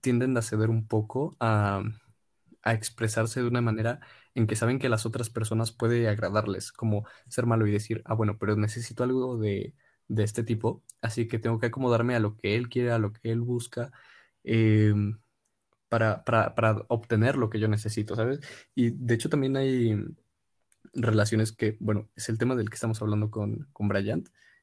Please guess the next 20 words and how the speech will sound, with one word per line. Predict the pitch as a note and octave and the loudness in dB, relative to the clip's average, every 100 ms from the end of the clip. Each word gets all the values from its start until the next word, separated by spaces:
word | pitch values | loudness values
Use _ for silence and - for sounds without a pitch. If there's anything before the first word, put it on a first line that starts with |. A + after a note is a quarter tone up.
| _ - | _ -4
que | A#2 A2 G#2+ G#2 G2+ - - - | 2 4 4 2 0 -4 -8 -16
actualmente | - - A#2+ B2 A#2 | -6 0 2 2 0
con | G#2+ G#2 | -2 -2
todo | G#2+ | 0
esto | G#2+ - | -2 -2
de | B2 | -2
la | G#2+ | 0
pandemia, | G2+ G2+ G#2 A2 - | 0 0 0 -2 0
les | A2+ | 0
decía | G#2+ G2 A2+ | 2 0 -2
que | A2 | 0
veía | A#2+ A2+ A2 | 2 2 0
que | A#2+ | 0
las | A2 | -2
personas | A2 G#2+ G#2+ G#2+ G#2+ - - _ - - _ _ _ | -2 -2 0 2 0 -4 -20 _ -20 -20 _ _ _
eran | C3+ B2 A#2 A2 - - | 2 4 4 0 -6 -8
más | - A#2 A#2+ | 2 2 4
buenas | A#2 G#2+ G#2+ D3+ - | 4 4 4 2 -2
que | G#2+ | 2
malas, | G2+ G2+ G3 - | 2 2 -2 -6